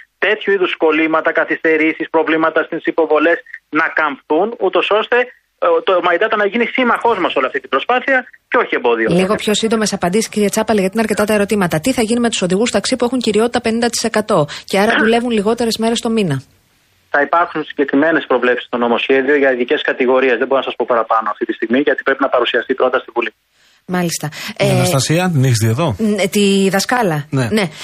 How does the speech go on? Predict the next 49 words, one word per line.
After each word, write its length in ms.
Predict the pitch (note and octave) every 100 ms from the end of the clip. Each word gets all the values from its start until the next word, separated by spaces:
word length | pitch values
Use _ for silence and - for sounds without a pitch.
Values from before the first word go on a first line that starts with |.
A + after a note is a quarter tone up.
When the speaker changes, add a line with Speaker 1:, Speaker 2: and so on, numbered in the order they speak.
| A3+ -
Speaker 2:
«Κάνω 260 | A3 C4+
ιδιαίτερα 540 | C#4+ G#3 G#3+ A#3 D4 C#4+
και 140 | C#4+
είμαι 280 | A#3 C4+ D4 D4 D4
απασχολούμενη. 960 | A#3 A#3+ - A3+ B3 A3 D3+ C#3+ C#3+ - -
Δουλεύω 500 | D#3+ F#3 G3+ C4 A3+
εννιά 260 | F#3+ G#3+ C4
μήνες 220 | B3 G3
το 80 | -
χρόνο 300 | E3+ G3+ D4+
και 100 | C4+
εννοείται 260 | A#3 C4+ D4
ότι 120 | A#3+
δεν 100 | B3
βγάζω 260 | G#3+ D#3
τα 100 | D3+
χρήματα 380 | D3 D#3 D3 D3
που 120 | C#3+
ακούω. 220 | C#3+ - D3+
Μιλάμε 280 | E3 G#3
για 100 | A3+ G3
επτακόσια 420 | - - D#4+ G3
ευρώ 140 | F#3+
το 120 | G#3 F#3
μήνα 160 | C4
για 100 | C#4
να 80 | A#3+
συμπληρώσω 380 | - F#3 A3 A#3+
το 80 | A#3+
οικογενειακό 520 | G#3 F#3+ F3 F3+ A#3
εισόδημα 320 | A3 C4+ C#4+
και 100 | C4+
να 80 | B3
έχω 160 | B3+ B3+
κάποια 300 | A#3 - G3+
ένσημα. 400 | F#3+ - C3+ B2+ - -
Με 100 | F3+
εργαζόμενους 480 | F3+ F3 G3+ C4 B3+
σαν 140 | C4+ B3+
εμένα, 280 | A#3 C#4+
τι 80 | C#4+
προβλέπετε;» 640 | C4+ C4 A#3+ - C3+ C3 - -
Speaker 1:
Μπορεί, 480 | - C#3+ D3 G3+ B3 E3+
όπως 320 | E3 E3 -
είπαμε 260 | E3+ D#3+
στην 160 | C3+ C#3
αρχή 160 | C3 D#3
της 120 | -
συζήτησης, 600 | B2 G#3 A3 - C4